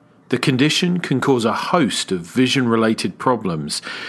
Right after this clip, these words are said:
including amblyopia, lazy eye, or strabismus, cross eyes in children, retinal detachments,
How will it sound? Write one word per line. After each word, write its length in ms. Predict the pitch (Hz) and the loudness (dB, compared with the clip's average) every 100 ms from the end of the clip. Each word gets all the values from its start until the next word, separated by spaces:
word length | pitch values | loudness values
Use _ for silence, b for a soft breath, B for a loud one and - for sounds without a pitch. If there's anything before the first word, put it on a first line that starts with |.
| B B | B B
including 800 | 113 - 185 190 123 104 117 - | -2 2 2 4 4 2 -2 -2
amblyopia, 1040 | 120 120 110 107 113 110 - 98 104 147 - _ _ - | 0 2 2 2 4 2 0 -2 -2 -4 -12 _ _ -6
lazy 440 | 104 107 95 95 | 0 0 0 0
eye, 300 | 92 95 135 - B B B B | 0 -2 -4 -6 B B B B
or 420 | 170 165 113 135 - | 2 4 4 0 -4
strabismus, 1080 | - - 139 113 170 - - 82 - - - _ _ - | -10 0 2 4 2 0 -2 -4 -4 -6 -8 _ _ -6
cross 360 | - 160 - | 0 2 0
eyes 500 | - 90 78 71 - - | -2 -2 -4 -4 -8 -6
in 160 | 110 95 | -4 -2
children, 640 | - 95 80 78 71 - _ b b b b b | -2 -2 -4 -6 -10 -12 _ b b b b b
retinal 440 | 104 135 - 139 | -2 0 2 2
detachments, 840 | 120 120 170 180 - 185 190 - - | 2 2 0 0 0 0 0 -4 -8